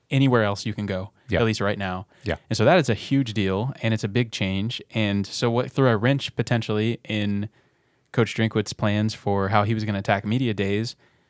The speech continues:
Speaker 1: was literally Greg Sankey and his opening statement of S E C media days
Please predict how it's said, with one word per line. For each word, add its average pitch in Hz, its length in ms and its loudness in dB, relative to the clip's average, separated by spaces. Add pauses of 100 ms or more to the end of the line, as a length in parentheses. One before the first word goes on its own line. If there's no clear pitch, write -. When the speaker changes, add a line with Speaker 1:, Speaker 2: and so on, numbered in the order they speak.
(120)
Speaker 1:
was 104 440 0
literally 120 380 4
Greg 113 300 0
Sankey 113 560 0
and 104 220 -4
his 139 180 4
opening 113 340 0
statement 117 400 -2
of 101 180 -4
S 123 200 -2
E 113 40 -6
C 107 140 -6
media 113 320 0
days 104 400 -6